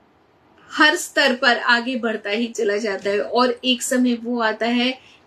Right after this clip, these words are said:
कि मेरा और आपका विश्वास जो होता है, वो परखे हुए विश्वास में बदल जाता है।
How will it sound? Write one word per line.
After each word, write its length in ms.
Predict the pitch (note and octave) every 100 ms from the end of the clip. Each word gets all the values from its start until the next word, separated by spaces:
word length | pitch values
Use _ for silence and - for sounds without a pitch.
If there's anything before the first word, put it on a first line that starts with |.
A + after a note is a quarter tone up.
| -
कि 120 | A#3+
मेरा 440 | A3 A3 A#3 B3+ B3
और 300 | - A#3 G#3
आपका 540 | - A3 A#3 - A3+
विश्वास 600 | G3+ G#3+ - F3 G3+ -
जो 80 | G#3
होता 180 | F#3+ F3
है, 160 | F#3
वो 320 | G3+ G#3+ G3+ -
परखे 360 | F#3+ G3+ - G#3+
हुए 160 | G3+
विश्वास 680 | G3 G#3 A3 G#3 G3+ A#3+ - A#3+
में 200 | A#3 A3
बदल 300 | A3 A3 A3
जाता 340 | A#3 G#3 A3+
है। 280 | B3 A3